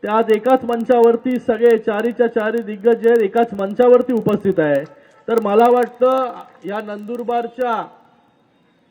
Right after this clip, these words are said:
नंदनगरीच्या नगराध्यक्षपदी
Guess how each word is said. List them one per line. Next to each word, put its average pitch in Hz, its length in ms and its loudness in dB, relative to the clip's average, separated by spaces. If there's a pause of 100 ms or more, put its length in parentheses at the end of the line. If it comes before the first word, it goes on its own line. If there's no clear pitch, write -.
नंदनगरीच्या 226 840 -2 (600)
नगराध्यक्षपदी 226 1160 2